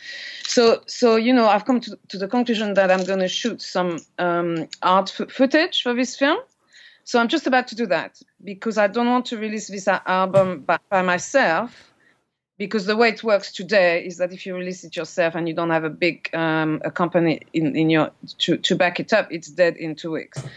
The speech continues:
So this is, like, really, really important, uh, album. It's fantastic. <laughs> I mean, I'm so ha-,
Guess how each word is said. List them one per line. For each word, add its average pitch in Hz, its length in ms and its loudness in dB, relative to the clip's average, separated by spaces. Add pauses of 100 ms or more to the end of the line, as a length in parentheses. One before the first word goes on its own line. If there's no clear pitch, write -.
(320)
So 202 180 2
this 269 340 2
is, 240 140 0
like, 196 200 0
really, 208 440 -2
really 190 260 0
important, 180 720 2
uh, 180 220 0 (180)
album. 175 300 0
It's 175 120 -8
fantastic. 202 800 -4
<laughs> - 40 -6
I 226 40 -2
mean, 196 160 -2
I'm 214 200 -2
so 240 240 -4
ha-, 196 180 -4